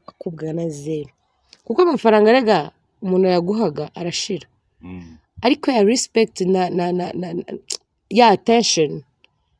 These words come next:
Speaker 1: ntago azaguha attention iruta iy'umugore we.
Speaker 2: Ariko njye navuze mu gihe bari kumwe.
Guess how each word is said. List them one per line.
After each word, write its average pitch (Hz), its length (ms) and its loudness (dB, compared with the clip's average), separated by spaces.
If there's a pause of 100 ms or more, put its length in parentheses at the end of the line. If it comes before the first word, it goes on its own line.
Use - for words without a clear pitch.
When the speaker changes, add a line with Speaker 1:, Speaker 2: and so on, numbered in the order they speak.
(320)
Speaker 1:
ntago 196 400 4
azaguha 208 460 6
attention 196 440 -4
iruta 180 520 -4
iy'umugore 160 640 -6
we. 135 80 -16 (500)
Speaker 2:
Ariko - 260 -4
njye 135 200 -4
navuze 98 640 -8
mu 95 200 -8
gihe 95 260 -12
bari 104 200 -10
kumwe. 87 400 -18